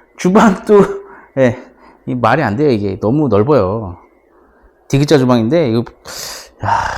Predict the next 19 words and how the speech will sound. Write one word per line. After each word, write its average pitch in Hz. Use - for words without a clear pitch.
수납 -
공간도 156
어마무시하고, 135
상부장이 285
없죠. 165
상부장 160
왜 175
없겠어요? 185
수납 208
공간이 180
뭐 123
거의 -
뭐 123
어마무시하게 165
들어갈 127
겁니다. 143
이게 98
정말 202
가정주부님께서, 175